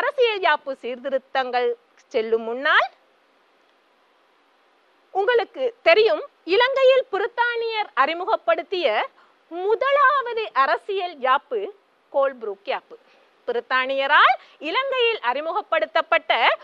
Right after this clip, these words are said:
முதலாவது யாப்பு கோல்ப்ரூக் யாப்பு.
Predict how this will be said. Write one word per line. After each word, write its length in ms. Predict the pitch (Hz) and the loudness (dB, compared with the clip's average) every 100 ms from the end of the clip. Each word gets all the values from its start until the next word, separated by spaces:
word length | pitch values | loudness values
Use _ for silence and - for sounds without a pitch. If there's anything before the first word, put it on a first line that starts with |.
| - - 294 | -12 -12 -8
முதலாவது 720 | 349 508 539 523 466 403 311 262 233 | -2 0 4 4 4 0 -6 -4 2
யாப்பு 380 | 254 - - 202 480 - _ _ _ _ - | 4 2 -4 -4 -4 -8 _ _ _ _ -4
கோல்ப்ரூக் 760 | 269 269 302 269 214 214 226 - 240 | 2 2 0 -6 -8 -6 -8 -10 -10
யாப்பு. 380 | 170 - - | -10 -12 -16